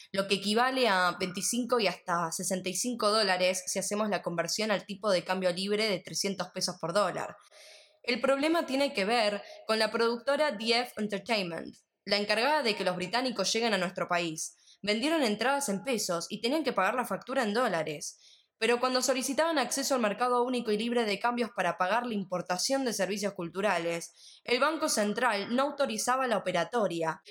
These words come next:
No podían pagarles al tipo de cambio oficial de ciento cincuenta pesos por dólar.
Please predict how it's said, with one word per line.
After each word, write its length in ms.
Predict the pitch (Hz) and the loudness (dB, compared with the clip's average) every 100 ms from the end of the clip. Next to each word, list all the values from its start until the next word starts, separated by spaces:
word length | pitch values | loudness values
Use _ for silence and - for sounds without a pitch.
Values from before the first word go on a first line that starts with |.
| - | 2
No 160 | 285 320 | 4 6
podían 340 | 294 285 285 | 6 6 6
pagarles 600 | 202 226 196 175 175 175 | 6 8 6 6 4 6
al 180 | 220 214 | 4 2
tipo 260 | - 240 277 | 0 4 6
de 140 | 202 | 6
cambio 280 | 208 226 233 | 6 6 6
oficial 480 | 208 175 - 226 226 | 4 2 4 4 4
de 80 | 185 | 2
ciento 300 | - 240 233 | 2 2 2
cincuenta 520 | 190 180 208 202 185 | 2 4 4 4 4
pesos 220 | 233 247 | 2 2
por 180 | 180 180 | 4 6
dólar. 460 | 247 170 160 160 | 6 6 2 0